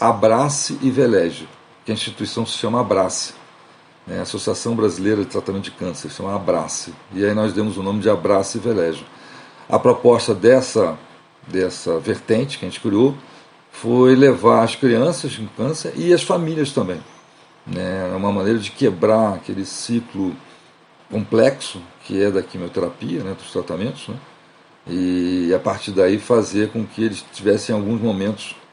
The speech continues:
fora do ambiente hospitalar, né, tudo, e pudessem curtir a velejada, né? O, a, a, a mola propulsora de tudo, eu sou suspeitíssimo pra falar, velejador desde os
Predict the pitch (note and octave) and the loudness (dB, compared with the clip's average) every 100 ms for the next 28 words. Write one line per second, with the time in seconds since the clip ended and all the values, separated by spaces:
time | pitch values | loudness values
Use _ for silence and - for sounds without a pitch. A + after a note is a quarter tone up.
0 | _ - - A#2 A#2 G2 E2+ F2 D#2 F#2 | _ -6 4 6 8 4 0 -4 -4 -4
1 | F#2 - F2 D#2 - - - F2 E2 G2 | -6 -10 -14 -14 -16 -14 -4 0 2 0
2 | B2 G2 G2+ G2+ A2 C3+ C#3+ - - - | -2 -4 -8 -8 -8 -8 -10 -18 -20 -12
3 | G2 - F2+ D#2 F2+ - G#2 G2+ F2+ E2+ | -12 -6 -4 -2 -2 -4 -4 -4 -4 -8
4 | E2 D2+ D#2 - C3+ - - B2+ - - | -8 -12 -12 -4 -4 -4 -2 -2 -4 -20
5 | - - F2 G2 G2 E2 - - - E2+ | -20 -14 -4 0 0 0 -6 -8 -8 -10
6 | E2 F#2 - A2+ C#3+ B2 - A#2+ G2+ - | -8 -4 -2 2 2 2 0 0 -2 -6
7 | - - - G2+ G2 F2+ A#2+ D#3 E3 D3+ | -20 -20 -10 0 2 2 6 8 8 6
8 | D3 C#3+ A#2+ - A#2 G#2+ E2+ - B2 G#2+ | 2 2 -4 0 0 0 -4 -2 -2 0
9 | E2+ D#2+ E2+ E2 G2 - G#2 - F#2+ - | -2 -4 -6 -8 -10 -8 -8 -6 -8 -8
10 | G2+ F2 - G2+ E2+ E2+ F#2 F2+ F2+ F2+ | -10 -10 -6 -4 -2 -2 -2 -4 -4 -2
11 | E2 F#2+ D#2+ F#2 G2 D#2+ - | -2 -4 -2 -2 -2 -4 -12